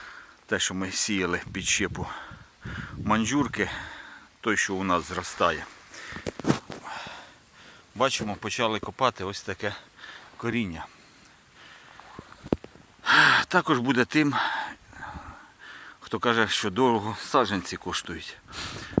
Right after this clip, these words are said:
Ну, дешево в простих людей, хто вирощує сам, не можуть коштувати, тому що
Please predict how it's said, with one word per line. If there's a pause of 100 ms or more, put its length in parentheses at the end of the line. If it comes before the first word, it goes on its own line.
Ну, (100)
дешево (220)
в
простих
людей,
хто
вирощує
сам, (600)
не
можуть (260)
коштувати,
тому
що